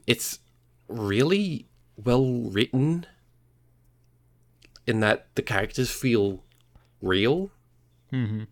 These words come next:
Speaker 1: At, at no point so far, at least, am I thinking, "I would have done this part differently," or, "This felt awkward." And nothing's pulling me out of the experience,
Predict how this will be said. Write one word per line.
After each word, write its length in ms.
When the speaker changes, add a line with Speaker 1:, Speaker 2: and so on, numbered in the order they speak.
Speaker 1:
At, 200
at 220
no 220
point 380
so 240
far, 320
at 160
least, 320
am 160
I 120
thinking, 480
"I 120
would 160
have 120
done 260
this 180
part 320
differently," 560
or, 320
"This 180
felt 280
awkward." 420
And 240
nothing's 360
pulling 400
me 200
out 300
of 200
the 100
experience, 840